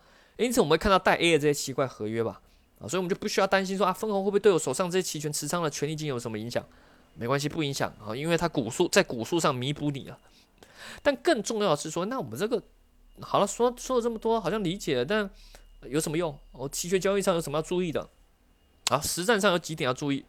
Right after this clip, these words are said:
第一个，我们来看一下。首先，我们来看五零E T F，它在价格，呃，以前呢，啊，还是零点零五一个行权价，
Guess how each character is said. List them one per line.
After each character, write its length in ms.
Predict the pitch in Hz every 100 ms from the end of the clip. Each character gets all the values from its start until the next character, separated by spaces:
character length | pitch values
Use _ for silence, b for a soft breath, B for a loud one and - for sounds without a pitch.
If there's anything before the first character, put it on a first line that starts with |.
| _
第 140 | 185
一 20 |
个， 120 | 196 143
我 40 |
们 120 | 127
来 80 | 131
看 200 | - 180
一 60 | 135
下。 140 | 139 B B B B B B B B _ _ _ _
首 140 | - 196
先， 80 |
我 60 | 262
们 60 | 220
来 40 |
看 160 | 247 190
五 100 | 160
零 100 | 240
E 40 |
T 100 | 269
F， 300 | 240 165 143 -
它 380 | - 214 220
在 320 | 214 220 175 - _ _ _ _ _ _ - -
价 240 | - 185 151
格， 360 | 135 131 131
呃， 680 | 120 123 120 117 117 117 80 _ _ _ _
以 80 | 165
前 220 | 165 160
呢， 220 | 190 - _ _ 131
啊， 80 |
还 160 | 123 160
是 100 | 190
零 200 | 160 180
点 180 | 185 139
零 220 | 135 165
五 220 | 143 117 - _ _
一 100 | 139
个 80 | 143
行 160 | 135
权 140 | 131 127
价， 180 | 139